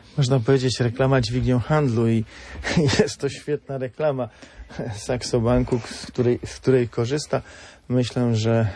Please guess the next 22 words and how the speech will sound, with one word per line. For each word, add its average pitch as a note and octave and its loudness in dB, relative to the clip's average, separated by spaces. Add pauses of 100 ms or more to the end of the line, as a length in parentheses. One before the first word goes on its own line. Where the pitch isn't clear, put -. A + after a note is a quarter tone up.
e, A2 2 (100)
wielu A2+ 4 (180)
analityków A2 0 (580)
właśnie G#2+ 2 (160)
to, - 2
o A#2 2
czym, G#2+ 0
e, G#2 0
tu - -2
zostało G#2 2 (320)
powiedziane G#2 2
i G2+ 0
przywołane, G2+ 2 (120)
ma A#2 2
świadomość A2 0 (540)
i A2+ 4 (120)
doskonale A2+ 2 (160)
widzi A2 2 (480)
pewne A2 0 (100)
ryzyka, A#2 0
które, G#2+ 2 (380)
które G#2+ 2